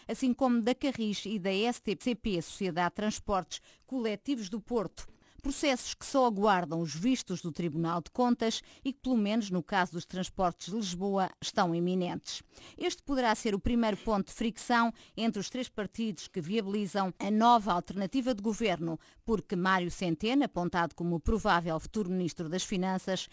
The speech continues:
já veio dizer que a reversão desses contratos dependerá do custo que tiverem para o Estado. Também em relação à tap, há posições diferentes que podem tornar-se evidentes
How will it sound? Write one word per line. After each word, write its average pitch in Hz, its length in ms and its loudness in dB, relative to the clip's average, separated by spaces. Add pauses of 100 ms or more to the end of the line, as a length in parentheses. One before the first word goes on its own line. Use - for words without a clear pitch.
(160)
já 220 300 2
veio 220 180 0
dizer 214 380 0
que 220 140 -4
a - 20 0
reversão 196 560 0
desses 208 300 -2
contratos 214 680 0
dependerá 185 720 2 (240)
do 220 200 2
custo 226 480 0
que - 160 -6
tiverem 196 600 2
para 175 200 -2
o 170 40 -2
Estado. - 440 -2 (360)
Também 330 340 4
em - 20 4
relação 247 420 2
à 185 100 4
tap, 170 420 0
há 156 100 0
posições 214 480 -2
diferentes 233 500 2
que - 120 -18
podem 185 300 2
tornar-se 180 520 -2
evidentes 190 640 -2